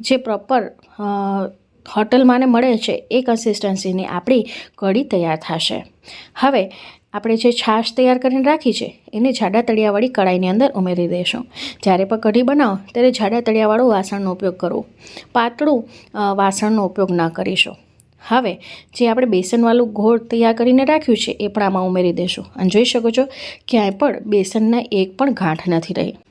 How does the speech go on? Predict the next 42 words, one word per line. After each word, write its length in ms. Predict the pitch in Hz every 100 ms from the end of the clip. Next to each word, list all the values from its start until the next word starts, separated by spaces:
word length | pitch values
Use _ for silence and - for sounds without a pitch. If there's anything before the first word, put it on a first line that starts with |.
| _ _ _ -
હવે 240 | 269 311
આ 140 | 285 277
અત્યારે 320 | 277 311 311
રૂમ 200 | 233 226
ટેમ્પરેચરનું 800 | 226 208 196 196 196 202 190 196
છે. 260 | - - - _ _ -
આનામાં 480 | 185 220 277 226 220
જ્યાં 240 | 214 208
સુધી 460 | 214 226 262 220 - - -
એકથી 320 | 208 196 233
બે 120 | 208
ઉભરા 320 | 196 185 214
ના 140 | 220 277
આવે 140 | 233
ત્યાં 180 | 202 180
સુધી 240 | - 185
આપણે 180 | 180 185
ઉકાળીશું. 680 | 175 175 185 190 196 269 302 - - -
અત્યારે 260 | 294 311 302
મેં 180 | 302
ગેસની 340 | 247 247 262 262
ફ્લેમ 240 | 262 262
હાઈ 320 | 254 233 262
જ 100 | 269
રાખી 340 | 247 202 202 208
છે 120 | 233
અને 100 | 247
હાઈ 280 | 247 226 254
ફ્લેમ 320 | 254 254 233
ઉપર 360 | 220 254 277 220
જ 140 | - - - -
આપણે 200 | 226 254
કઢીને 300 | 240 247 254
ઉકાળીશું. 680 | 220 240 240 247 - 262 - - -
બિલકુલ 400 | 240 240 277 277
પણ 220 | 277 262
તમારી 320 | 233 220 214
કઢી 220 | 214 196
ઉભરાઈને 380 | 208 180 214 233
બહાર 240 | 240 190 185
નહીં 300 | 180 180 -
પડે. 240 | 185